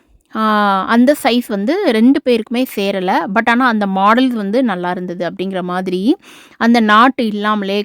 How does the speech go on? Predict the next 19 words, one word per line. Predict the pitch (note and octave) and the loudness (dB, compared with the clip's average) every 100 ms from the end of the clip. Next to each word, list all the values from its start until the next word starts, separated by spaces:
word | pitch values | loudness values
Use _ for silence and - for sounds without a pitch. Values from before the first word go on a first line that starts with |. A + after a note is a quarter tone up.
| G3 | -4
கிடைச்சது. | F3+ - F#3 - _ _ _ _ _ _ | -8 -10 -14 -16 _ _ _ _ _ _
அ, | - A3 | -6 2
பொதுவா | C4 D4 D#4+ D#4 | 4 6 4 2
ஷூல | D4 D4+ C#4+ | 2 4 4
வந்து | A#3 C4 | 4 2
நாட் | A#3+ A3 A3+ | 2 2 2
எப்-, | G#3+ - | -2 -2
எல்லா | G#3 G#3+ A#3 A#3+ A#3+ | -4 -2 2 2 2
type | A3+ G#3+ | 0 -2
of | A3+ A#3 - | -4 -6 -6
ஷூலயும் | A3+ G3+ G#3+ | -4 -4 -4
இருக்கும். | F#3+ - G3 C4 - _ _ _ _ _ _ _ | -6 -6 -4 -4 -6 _ _ _ _ _ _ _
அப்படி | - B3 G#3+ A#3+ | -2 2 4 2
இல்லாமலே | A#3+ A#3+ A3 G#3+ A#3 | 2 2 2 2 2
எடுக்கலாம். | G#3+ G#3 G3+ G3+ F#3+ | 0 -2 -2 -2 -2
அப்ப | G#3+ G3+ | -2 -2
பசங்க | G#3 A#3+ | -2 -2
வந்து | G#3+ G#3 | -4 -2
ஈஸியா | G#3 G#3+ A3+ | -2 0 0